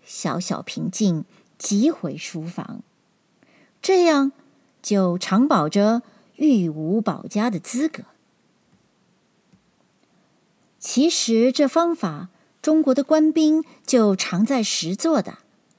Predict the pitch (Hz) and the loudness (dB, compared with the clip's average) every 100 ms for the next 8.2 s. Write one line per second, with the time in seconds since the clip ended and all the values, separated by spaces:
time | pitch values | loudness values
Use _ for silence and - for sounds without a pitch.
0 | _ _ _ _ - 214 185 185 190 175 | _ _ _ _ -6 0 2 2 0 -2
1 | 277 - 180 160 160 170 156 - 285 277 | -4 -4 -4 -2 -4 -2 -2 0 2 2
2 | - 226 277 196 151 147 - _ - 214 | 0 -4 -2 -2 -2 -6 -12 _ -2 0
3 | 180 - 294 302 220 - 113 214 233 - | 0 -2 0 2 2 -2 -4 -2 -2 -4
4 | _ _ _ _ _ _ _ - 208 208 | _ _ _ _ _ _ _ 0 2 4
5 | 190 185 180 - _ - 349 269 196 196 | 4 2 -2 -8 _ -2 4 6 6 2
6 | 165 151 165 196 - _ - 214 202 180 | 0 -2 -4 -6 -10 _ -2 0 2 2
7 | 160 - 160 240 220 302 277 175 - 175 | -2 -6 -2 0 0 2 2 2 -2 -4
8 | 143 | -6